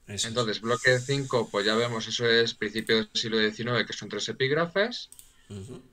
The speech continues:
Speaker 2: Bloque sexto, que sigue siendo siglo diecinueve, eh, que es reinado de Isabel segunda, que son otros tres epígrafes, pero estos son largos, ¿eh? O sea que,
Speaker 1: Sí.
Speaker 2: mm, no, no hay que, aunque parezcan menos, eh,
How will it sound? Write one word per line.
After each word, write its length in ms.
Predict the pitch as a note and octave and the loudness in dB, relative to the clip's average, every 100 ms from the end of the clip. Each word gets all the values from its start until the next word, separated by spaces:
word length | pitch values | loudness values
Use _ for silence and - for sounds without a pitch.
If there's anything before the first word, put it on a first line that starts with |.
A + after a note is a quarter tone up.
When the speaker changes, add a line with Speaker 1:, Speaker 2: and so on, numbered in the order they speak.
| _ | _
Speaker 2:
Bloque 360 | B2 B2+ B2 B2 | 2 4 6 4
sexto, 640 | - C#3+ D3+ - - G2 | 6 4 4 0 -2 -2
que 120 | F#2 G2+ | -2 -6
sigue 280 | B2 A2+ A2+ | -4 -2 0
siendo 640 | - B2 A#2+ A#2+ A#2 A2 | 0 0 0 0 0 -4
siglo 360 | - A#2+ A2+ A2+ | -6 -4 0 4
diecinueve, 800 | A#2 A2+ A#2+ A#2 C3+ C#3 F#2+ F2 - _ _ _ _ | 4 2 -2 0 2 2 0 -6 -14 _ _ _ _
eh, 520 | G#2+ G#2+ G#2+ G#2+ G#2 G#2 - | 4 6 6 6 4 2 0
que 180 | G#2+ | 2
es 80 | A2 | 2
reinado 300 | A2 A2 A2 | 2 2 2
de 60 | A2+ | 2
Isabel 280 | A2+ A2+ A2 | 2 0 0
segunda, 720 | A#2+ A#2+ C#3 C3+ F2+ F2 - | 0 0 0 -2 -6 -8 -10
que 140 | - G2+ | -4 -2
son 340 | - B2+ G2+ - | 0 0 -2 -6
otros 340 | G#2+ F2+ G2 | -6 -6 -8
tres 200 | - A2 | -6 -4
epígrafes, 540 | A2 A#2 B2 C#3 E3+ E3+ | -2 -2 0 -2 -4 -2
pero 140 | B2 | -2
estos 220 | C3 - - | 0 -2 -2
son 180 | B2+ | -2
largos, 440 | A2+ A2 F2+ F2 - | 0 0 -2 -8 -6
¿eh? 120 | C#3+ F3 | -6 -6
O 40 | - | -6
sea 200 | G#2+ G2+ | -6 0
que, 440 | G#2+ G#2 G#2+ G#2+ | 4 6 6 6
Speaker 1:
Sí. 720 | G#2+ G#2 - - - - - | 2 -8 -14 -18 -18 -12 -4
Speaker 2:
mm, 40 | A#2 | 2
no, 180 | B2 B2 | 4 6
no 80 | B2+ | 2
hay 100 | B2+ | 4
que, 200 | C#3 C3+ | 6 8
aunque 500 | A#2 A#2+ A#2 A#2 A#2 | 6 6 8 6 4
parezcan 500 | A2+ B2+ - D#3 D3+ | 2 2 4 2 2
menos, 520 | D#3 E3 F3+ - - _ _ | 0 0 -2 -4 -10 _ _
eh, 680 | A2+ A2 G#2+ G#2+ G#2+ G#2+ G#2 | 2 4 4 4 2 2 0